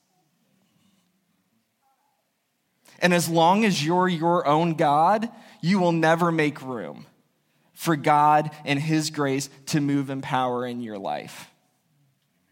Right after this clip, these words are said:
And left to our own devices, we do what the Gentiles did, given themselves to practice every kind of impurity.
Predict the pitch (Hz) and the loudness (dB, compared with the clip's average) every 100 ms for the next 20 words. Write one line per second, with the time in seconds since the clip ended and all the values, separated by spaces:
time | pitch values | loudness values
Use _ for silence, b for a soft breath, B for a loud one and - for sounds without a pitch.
0 | _ _ _ _ _ _ _ _ _ _ | _ _ _ _ _ _ _ _ _ _
1 | _ _ _ _ _ _ _ _ _ _ | _ _ _ _ _ _ _ _ _ _
2 | _ _ _ _ - 151 151 156 165 185 | _ _ _ _ -4 0 4 4 2 0
3 | 175 147 143 151 156 139 147 - 175 170 | 0 2 0 -2 -2 0 0 -2 -4 -4
4 | 135 139 143 123 127 135 139 131 123 120 | -4 -4 -4 -6 -8 -8 -8 -8 -8 -8
5 | 117 110 120 - 113 90 113 _ _ _ | -10 -10 -12 -12 -10 -12 -16 _ _ _
6 | _ _ _ _ _ - 123 156 151 165 | _ _ _ _ _ -20 -2 0 0 0
7 | 156 151 - 147 147 - 147 156 147 143 | -2 -4 0 0 0 -6 -6 0 -2 -2
8 | 139 - 131 135 139 143 143 135 123 127 | -8 -6 -2 -2 -2 -6 -6 -8 -8 -10
9 | 120 120 - 113 101 98 101 120 | -12 -14 -12 -12 -10 -12 -12 -14